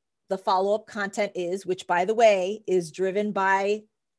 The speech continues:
that knowledge bridge, that knowledge journey, right?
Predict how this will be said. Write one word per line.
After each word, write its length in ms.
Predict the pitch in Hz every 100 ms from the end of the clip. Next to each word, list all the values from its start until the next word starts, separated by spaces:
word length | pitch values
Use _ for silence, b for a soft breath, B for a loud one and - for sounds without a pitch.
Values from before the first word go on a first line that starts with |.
| _
that 180 | - 196
knowledge 460 | 208 254 262 202
bridge, 360 | - 180 196 -
that 160 | 156 143
knowledge 360 | 175 180 190
journey, 480 | - 359 214 190 285 _ _ _ _ _ _ _ _ _ _ _ _ _ -
right? 240 | 190 269